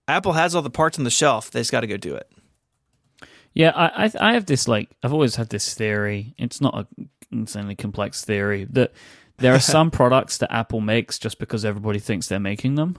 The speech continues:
Speaker 2: right? Like, like a rumor
Speaker 1: Mm.
Speaker 2: begins and it gets to the point where they're like, "Well, we gotta kinda make this now because everyone thinks we're making it."
Speaker 1: Li-, like what? Like what? What comes to mind?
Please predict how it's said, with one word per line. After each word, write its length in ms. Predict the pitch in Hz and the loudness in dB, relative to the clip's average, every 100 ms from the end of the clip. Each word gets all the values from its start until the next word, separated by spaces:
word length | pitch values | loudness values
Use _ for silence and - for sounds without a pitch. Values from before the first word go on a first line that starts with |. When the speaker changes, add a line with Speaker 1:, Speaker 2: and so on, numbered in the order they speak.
| - | -2
Speaker 2:
right? 180 | 127 127 | 4 6
Like, 220 | 131 123 - | 6 4 4
like 200 | 127 139 | 2 4
a 60 | |
rumor 580 | 120 117 143 156 131 127 | 2 4 4 6 6 6
Speaker 1:
Mm. 100 | 151 | 6
Speaker 2:
begins 720 | 123 135 139 113 101 104 - | 4 6 6 4 0 -4 -4
and 160 | - 123 | 0 2
it 160 | 120 - | 2 4
gets 260 | 135 - | 2 2
to 100 | - | -4
the 80 | 123 | -4
point 340 | 107 131 127 | 0 2 2
where 120 | 113 113 | 0 0
they're 100 | 110 | 2
like, 220 | 110 - | 0 0
"Well, 100 | 127 | -2
we 100 | 131 | 0
gotta 200 | 185 156 | 0 0
kinda 220 | - 107 | -2 -4
make 220 | 101 104 | -2 -4
this 200 | - 98 | -6 -10
now 320 | 101 98 95 104 - _ | -8 -6 -8 -10 -18 _
because 220 | - 120 | -6 0
everyone 240 | 127 117 107 | 2 4 0
thinks 240 | 101 - | -2 -8
we're 80 | - | -6
making 300 | 95 98 - | -6 -6 -10
it." 100 | - | -6
Speaker 1:
Li-, 80 | 139 - | -6 0
like 180 | 151 147 | 0 2
what? 280 | 135 110 - | 2 2 0
Like 140 | 123 | 0
what? 180 | 143 127 | 2 2
What 120 | 135 | 0
comes 160 | 131 120 | -2 -4
to 80 | 117 | -6
mind? 260 | 113 113 | -8 -10